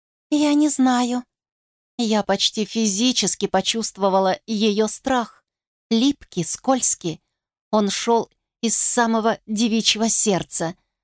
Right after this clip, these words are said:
Она так боялась услышать отказ. «Я поговорю,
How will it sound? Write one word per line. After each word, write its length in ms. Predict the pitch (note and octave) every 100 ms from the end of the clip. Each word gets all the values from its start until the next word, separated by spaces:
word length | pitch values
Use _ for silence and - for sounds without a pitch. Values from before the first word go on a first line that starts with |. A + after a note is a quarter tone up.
| _ -
Она 300 | A3 A3 G#3 -
так 260 | B3 G3
боялась 560 | F#3+ G3+ G3+ A3 G#3 -
услышать 520 | G#3+ - B3 - A#3
отказ. 720 | A#3+ - - C4 A3 - - _ _ _ _ _ _
«Я 280 | D#4 D#4 D4+
поговорю, 760 | C4 A#3+ G#3+ G#3 G3 D#3 D3+